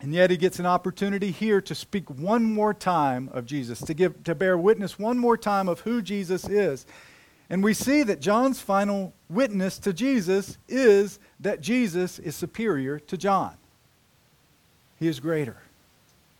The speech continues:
He gets the opportunity because his disciples who were baptizing saw Jesus' disciples' baptism. There was this discussion or argument which arose from John's disciples and a Jew over purification.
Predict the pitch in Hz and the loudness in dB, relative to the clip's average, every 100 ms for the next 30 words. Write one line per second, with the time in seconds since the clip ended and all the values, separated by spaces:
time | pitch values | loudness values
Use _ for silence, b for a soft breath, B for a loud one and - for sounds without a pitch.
0 | _ _ _ _ _ _ _ _ _ _ | _ _ _ _ _ _ _ _ _ _
1 | _ _ - 151 185 185 170 165 170 156 | _ _ -14 0 0 2 2 4 4 0
2 | - 185 185 147 135 135 - 156 156 - | -8 -6 -4 -4 -6 -6 -2 0 0 -6
3 | _ b b b 156 - 151 - 196 214 | _ b b b -8 -6 -8 0 2 2
4 | 156 151 170 - _ _ b b b b | -2 -4 -6 -14 _ _ b b b b
5 | b _ - 165 156 151 151 156 156 160 | b _ 2 2 2 0 4 4 4 2
6 | 143 151 180 208 190 _ _ _ _ _ | 2 2 -2 -6 -8 _ _ _ _ _
7 | _ - 156 147 131 214 214 190 - 135 | _ -4 0 0 0 -2 0 -2 -6 -10
8 | - 131 143 131 127 110 123 123 117 139 | -12 -8 -4 -4 -6 -8 -6 -6 -6 -8
9 | 156 165 160 151 170 151 - B B 156 | -6 0 0 0 -2 -6 -10 B B -8
10 | - 208 208 - 180 170 160 202 185 185 | 0 2 2 2 -4 0 2 2 2 -2
11 | 165 165 156 160 170 175 - 156 139 160 | -4 -6 -6 -2 0 0 -2 -8 -4 0
12 | 170 170 - 160 - 175 175 175 143 151 | 0 -2 -4 -6 -2 -2 0 -4 -6 -4
13 | 151 135 143 208 175 151 147 143 - 190 | -4 -4 -2 2 2 2 0 -4 -2 2
14 | 190 180 165 - 185 190 - | 2 2 -4 -2 -2 -2 -8